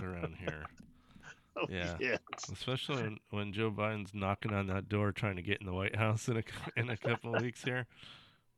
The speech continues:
Speaker 1: I think things are gonna get real interesting.
Speaker 2: Oh, I think he'll finally, he'll, he'll let the reins. He's not gonna have any other choice in the matter. But my, my hope is,
Speaker 1: Yeah.
Speaker 2: is that if nothing else, this shines a light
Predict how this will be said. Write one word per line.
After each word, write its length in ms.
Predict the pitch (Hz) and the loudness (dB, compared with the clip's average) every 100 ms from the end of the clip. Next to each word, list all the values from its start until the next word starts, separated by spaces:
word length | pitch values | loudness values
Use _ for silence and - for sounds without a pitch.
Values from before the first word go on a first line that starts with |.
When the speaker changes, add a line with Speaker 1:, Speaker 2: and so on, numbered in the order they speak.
| - | -14
Speaker 1:
I 60 | 92 | -10
think 240 | 107 104 | -8 -6
things 260 | - 101 95 | -4 -2 0
are 40 | |
gonna 160 | 95 90 | -2 -2
get 180 | 92 85 | -2 -2
real 380 | 98 120 117 | 2 4 6
interesting. 560 | 113 110 101 - 90 85 - _ _ _ _ _ _ _ _ _ - | 4 2 -2 -2 -6 -6 -18 _ _ _ _ _ _ _ _ _ 6
Speaker 2:
Oh, 160 | 151 | 10
I 140 | 156 170 | 12 10
think 160 | 165 | 8
he'll 160 | 139 143 | 6 4
finally, 480 | - 135 127 123 131 | 6 4 6 6 8
he'll, 220 | 160 180 | 8 8
he'll 220 | 143 170 | 8 10
let 160 | 156 147 | 10 8
the 100 | 131 | 4
reins. 320 | 127 143 147 | 2 2 2
He's 120 | 113 | -2
not 120 | 131 123 | -2 2
gonna 120 | 117 | 4
have 160 | 120 | 4
any 140 | 117 113 | 2 0
other 160 | 101 92 | -2 -4
choice 380 | - 113 107 - | -2 -2 -2 -6
in 40 | |
the 60 | 101 | -10
matter. 380 | 95 92 90 92 - | -10 -8 -10 -12 -8
But 160 | 101 98 | -8 -4
my, 180 | 113 113 | 0 0
my 160 | 113 113 | 2 2
hope 300 | 104 113 - | 2 0 -2
is, 180 | 107 104 | -4 -4
Speaker 1:
Yeah. 60 | 101 | -6
Speaker 2:
is 120 | 95 | -8
that 140 | 98 98 _ - - - 123 | -10 -12 _ -20 -20 -2 -2
if 160 | 113 | 0
nothing 400 | 123 131 123 117 | 2 2 2 -2
else, 400 | 117 113 104 - - - | 2 2 0 -6 -6 -2
this 160 | 113 | 0
shines 380 | - 120 117 110 | 2 2 0 0
a 40 | |
light 340 | 107 110 113 | 2 4 4